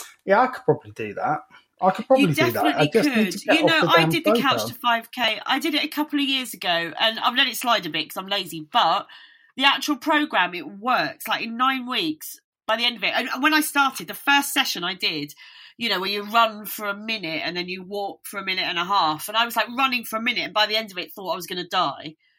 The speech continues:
Speaker 2: And I
Speaker 1: Yeah.
Speaker 2: thought, "There's absolutely no way I'll be able to ever run five K without stopping.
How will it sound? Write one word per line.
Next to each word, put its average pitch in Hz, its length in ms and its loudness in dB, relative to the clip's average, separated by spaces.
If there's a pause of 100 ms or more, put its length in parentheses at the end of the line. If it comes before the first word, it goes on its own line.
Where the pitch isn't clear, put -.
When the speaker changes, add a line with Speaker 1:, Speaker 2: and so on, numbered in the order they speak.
(180)
Speaker 2:
And 202 80 0
I - 40 4
Speaker 1:
Yeah. 151 100 6
Speaker 2:
thought, 135 80 0
"There's 262 140 0
absolutely 254 600 0
no 247 320 0
way 208 260 0
I'll 165 160 2
be 185 120 -6
able 170 300 -2
to 180 180 -6
ever 190 280 -2
run 175 360 -2
five 165 340 -4
K 165 220 -4
without 147 280 -4
stopping. - 440 -14